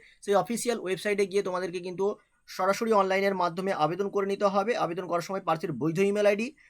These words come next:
মোবাইল নাম্বার, শিক্ষাগত যোগ্যতার সার্টিফিকেট সহ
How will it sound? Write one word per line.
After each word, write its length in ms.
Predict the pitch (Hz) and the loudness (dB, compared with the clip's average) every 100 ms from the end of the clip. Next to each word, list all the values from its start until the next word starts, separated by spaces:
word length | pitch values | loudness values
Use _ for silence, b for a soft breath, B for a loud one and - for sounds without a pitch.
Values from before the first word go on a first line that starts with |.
| b | b
মোবাইল 380 | 151 190 247 240 | -2 4 4 6
নাম্বার, 280 | 220 202 214 | 4 4 2
শিক্ষাগত 420 | 220 214 196 190 | 2 -2 -2 0
যোগ্যতার 340 | 180 165 175 | -2 -4 -4
সার্টিফিকেট 580 | 170 190 175 220 208 202 | -2 -2 -2 -4 -4 -4
সহ 280 | - 185 190 | -2 2 2